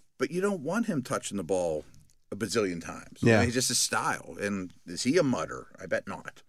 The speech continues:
Speaker 2: It was the game against the Chargers that he had two fumbles. He also fumbled
Speaker 1: Hmm.
Speaker 2: twice in the loss to Denver.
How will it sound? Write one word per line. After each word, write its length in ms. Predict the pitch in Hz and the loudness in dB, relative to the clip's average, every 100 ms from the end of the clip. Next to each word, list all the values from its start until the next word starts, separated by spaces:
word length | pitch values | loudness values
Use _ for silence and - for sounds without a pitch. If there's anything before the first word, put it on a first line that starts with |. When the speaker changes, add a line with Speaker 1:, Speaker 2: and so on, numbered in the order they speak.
| - - | -2 6
Speaker 2:
It 60 | |
was 160 | 135 127 | 8 8
the 60 | 127 | 8
game 240 | 147 139 | 10 10
against 280 | 123 123 - | 10 8 6
the 80 | 110 | 4
Chargers 580 | - 131 127 107 95 110 | 6 8 8 8 6 6
that 120 | 107 | 6
he 140 | 98 | 6
had 180 | 98 87 87 - _ _ - | 6 4 0 -6 _ _ 2
two 160 | 127 110 | 6 8
fumbles. 400 | 110 104 101 113 | 8 8 6 6
He 100 | 139 | 6
also 260 | 202 185 | 8 6
fumbled 360 | 156 143 139 123 | 8 8 8 6
Speaker 1:
Hmm. 40 | |
Speaker 2:
twice 480 | - 117 117 117 - - - _ _ _ 113 | 6 6 8 6 2 -4 -20 _ _ _ 6
in 120 | 117 | 6
the 80 | 107 | 8
loss 320 | 113 120 - | 10 10 8
to 100 | 104 | 8
Denver. 500 | 107 131 104 - | 10 10 8 4